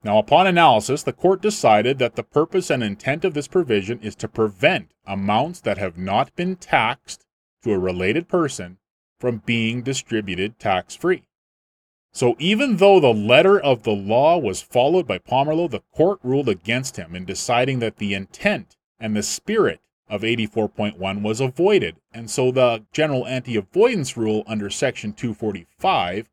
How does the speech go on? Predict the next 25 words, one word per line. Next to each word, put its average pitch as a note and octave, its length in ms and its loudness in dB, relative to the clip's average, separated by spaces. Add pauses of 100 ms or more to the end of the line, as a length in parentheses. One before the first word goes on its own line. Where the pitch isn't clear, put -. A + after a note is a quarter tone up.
applied. G2 520 -2 (680)
Since F#3 280 4
it D#3+ 80 2
was C3 120 2
a A#2 60 -4
unanimous C#3 640 0
ruling, C#3 640 0
the B2 100 -4
taxpayer A#2+ 760 -2
is B2 600 -2
not A#2 400 -2
able D#3+ 380 0
to A#2+ 220 0
appeal C#3 420 0
to A#2+ 100 -2
the G2+ 120 -4
Supreme C3 400 -4
Court A2+ 200 0
of F#2 140 -6 (100)
Canada D3+ 320 -2
as G2 120 -2
a G2+ 40 -4
matter G#2 320 0
of F2+ 220 -6
right, G2+ 560 0